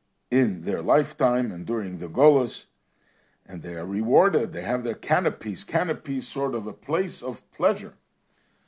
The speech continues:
But everyone gets it according to his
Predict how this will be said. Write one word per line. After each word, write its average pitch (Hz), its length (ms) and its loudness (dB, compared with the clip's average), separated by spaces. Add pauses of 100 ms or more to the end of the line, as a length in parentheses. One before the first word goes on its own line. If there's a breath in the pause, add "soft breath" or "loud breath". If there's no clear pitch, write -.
(400 soft breath)
But - 540 6 (1400)
everyone 185 600 4
gets 202 300 0
it 156 100 2
according 170 560 -2
to 147 180 0
his 214 540 0